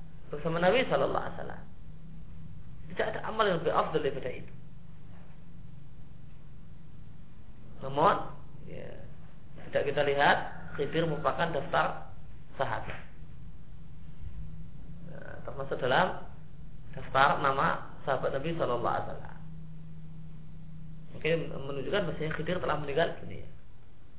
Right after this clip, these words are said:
sebelum Nabi Muhammad sallallahu alaihi wasallam diutus sebagai Rasul. Karena seandainya dia masih hidup, maka wajib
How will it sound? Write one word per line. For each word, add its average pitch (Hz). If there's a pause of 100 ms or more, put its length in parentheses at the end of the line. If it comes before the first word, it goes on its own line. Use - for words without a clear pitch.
(800)
sebelum 165 (880)
Nabi 160
Muhammad 139
sallallahu 113
alaihi 113
wasallam 110 (520)
diutus 151
sebagai 113
Rasul. 107 (1200)
Karena 135
seandainya 220 (200)
dia 185
masih 180
hidup, 233
maka -
wajib 285